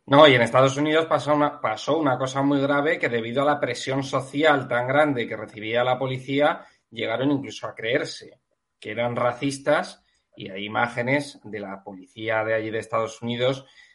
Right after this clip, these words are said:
eh, pues no sé de qué estado sería en este momento, arrodillada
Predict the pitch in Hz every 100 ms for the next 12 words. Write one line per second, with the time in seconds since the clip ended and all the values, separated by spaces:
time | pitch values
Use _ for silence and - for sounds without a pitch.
0 | _ - 107 104 104 98 95 98 - -
1 | 104 - 104 104 104 - 104 107 98 110
2 | 110 120 127 127 - _ _ - 104 101
3 | 104 101 113 113 113 113 123 147 - 110
4 | 113 101 101 117 127 131 156 - -